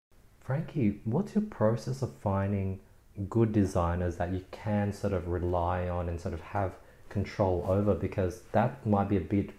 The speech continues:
bottleneck. Like, let's say I wanna get into canvases, I hire a designer that can make, you know, anime versions of people, like, create a One Piece version of you or a Hunter x Hunter version of you.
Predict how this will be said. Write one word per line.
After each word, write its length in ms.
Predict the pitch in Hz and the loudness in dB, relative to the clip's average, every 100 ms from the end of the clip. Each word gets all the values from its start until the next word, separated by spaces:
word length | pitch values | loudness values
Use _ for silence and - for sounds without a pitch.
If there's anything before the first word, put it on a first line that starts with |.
| - - | -4 4
bottleneck. 460 | 101 170 90 - | 4 4 0 -2
Like, 200 | 90 - | -4 0
let's 220 | 107 107 | 0 0
say 460 | - 104 98 95 95 - - - | -2 0 2 2 -2 -10 -10 0
I 80 | |
wanna 160 | 95 101 | 2 4
get 140 | 107 | 4
into 160 | 107 107 | 2 0
canvases, 1120 | - 98 92 90 92 - 87 85 80 85 - - - | -4 -4 -2 0 0 2 2 2 0 -2 -6 -16 -2
I 380 | 98 92 92 92 - - | 4 6 6 2 -6 -18
hire 720 | - 104 107 107 104 101 104 - | 2 6 8 6 4 4 0 0
a 100 | 90 | 0
designer 920 | 95 87 90 110 127 117 87 80 80 - - - | 0 0 2 2 4 2 2 0 -4 -10 -20 -4
that 160 | 92 - | -4 0
can 200 | 110 95 | 0 2
make, 300 | 95 - - - - - | 2 -2 -8 -20 -16 0
you 100 | 101 | 2
know, 120 | 92 - | 2 2
anime 420 | 110 107 101 92 | 2 6 6 4
versions 460 | 92 92 87 90 85 | 4 4 4 0 0
of 140 | 82 | -2
people, 340 | - 90 - 82 | 0 0 0 0
like, 200 | 82 - | 0 0
create 220 | 104 101 | 2 4
a 200 | 92 87 - - | 2 0 -6 -2
One 300 | 92 101 98 | 6 6 6
Piece 460 | - 98 87 - - - - - | 2 2 2 -4 -14 -20 -12 2
version 380 | 98 95 95 90 | 6 6 6 2
of 160 | 85 | 2
you 240 | 90 87 85 | 0 2 4
or 160 | 85 | 2
a 40 | 82 | 2
Hunter 300 | 110 104 104 | 4 4 2
x 160 | 104 - | -2 -2
Hunter 300 | 107 101 95 | 0 0 0
version 380 | 90 92 95 | 2 2 0
of 160 | 85 87 | -2 0
you. 260 | 104 87 | 2 2